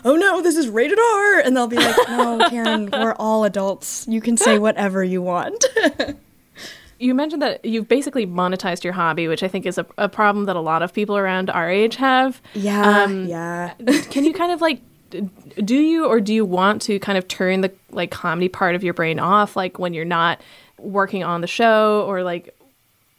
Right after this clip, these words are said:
Speaker 2: how do you, what do you now do in order to kind of fill that part of yourself that w-, was previously a hobby? Does that make sense?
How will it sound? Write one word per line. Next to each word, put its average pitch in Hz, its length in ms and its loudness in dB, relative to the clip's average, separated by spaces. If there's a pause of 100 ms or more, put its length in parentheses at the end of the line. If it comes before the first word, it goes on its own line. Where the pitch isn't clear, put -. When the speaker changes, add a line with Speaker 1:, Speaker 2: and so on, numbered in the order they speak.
(140)
Speaker 2:
how 220 420 0
do 226 80 0
you, 226 160 0 (140)
what 208 160 -2
do 226 80 0
you 233 80 2
now 180 560 -2 (160)
do 175 320 2
in 180 180 -4
order 165 300 -4
to 165 380 -4 (120)
kind 180 180 -2
of 175 80 -4
fill 190 460 2
that 170 260 0 (120)
part 180 340 -2
of 175 80 -8
yourself 165 380 -8
that 165 380 -8
w-, 202 640 -10
was 202 280 2
previously 202 600 -4
a - 40 -6
hobby? - 480 -6
Does 190 120 -8
that 175 120 -2
make 170 140 -4
sense? 185 400 -6